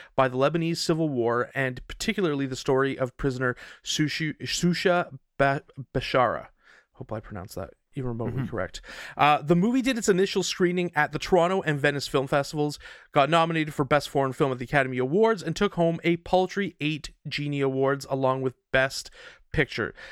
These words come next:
Speaker 1: If you are looking for Villeneuve's signal to the Hollywood elite that he is the real deal and primed to attack English pictures,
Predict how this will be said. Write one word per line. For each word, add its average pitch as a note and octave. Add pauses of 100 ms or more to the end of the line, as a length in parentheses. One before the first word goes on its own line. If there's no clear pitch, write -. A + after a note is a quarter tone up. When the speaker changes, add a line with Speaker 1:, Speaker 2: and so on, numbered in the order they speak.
(260)
Speaker 1:
If D#3
you D#3
are D#3
looking D#3+
for D3+
Villeneuve's D3+
signal G3
to -
the E3
Hollywood F3
elite E3
that C#3+
he D#3+
is D3
the D3+
real D3
deal E3
and D3+
primed D3+
to D#3+
attack D3 (320)
English D3+
pictures, G3+